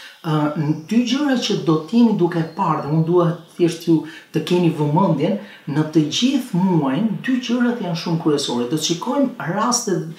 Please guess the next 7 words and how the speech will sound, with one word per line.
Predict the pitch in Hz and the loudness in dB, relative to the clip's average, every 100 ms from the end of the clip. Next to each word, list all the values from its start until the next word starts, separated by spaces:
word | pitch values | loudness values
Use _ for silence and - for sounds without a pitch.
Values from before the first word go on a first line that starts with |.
| - - - | -16 -8 0
në | 175 | 0
historinë | 165 160 147 170 240 247 - - _ | 0 -2 0 4 4 4 0 -12 _
e | 170 160 | -4 -4
popullit | - - 226 202 180 165 | -4 -2 -2 0 -2 0
perëndis | 165 147 139 151 233 - | -2 -2 -2 -2 -4 -6
që | - 190 175 - - - - | -6 -2 -2 -4 -14 -20 -12
ata, | - 165 - 240 269 | -6 -6 -6 -6 -4